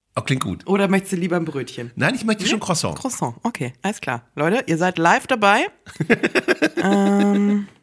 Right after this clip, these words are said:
Speaker 1: Wir starten einen Instagram-Trend. <laughs> Leute,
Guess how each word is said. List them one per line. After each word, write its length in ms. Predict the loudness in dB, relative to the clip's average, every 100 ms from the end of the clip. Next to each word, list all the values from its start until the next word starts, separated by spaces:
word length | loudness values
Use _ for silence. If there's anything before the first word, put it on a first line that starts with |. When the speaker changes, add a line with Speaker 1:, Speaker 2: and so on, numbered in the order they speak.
| _
Speaker 1:
Wir 140 | -10 -10
starten 380 | -6 -8 -8
einen 300 | -12 -8 -10 -8
Instagram-Trend. 840 | -10 -10 -10 -12 -14 -16 0 2 2 -2 -8 0 2 4 4 2
<laughs> 800 | _ _ _ -6 -4 -8 -8 -4
Leute, 400 | 0 0 -2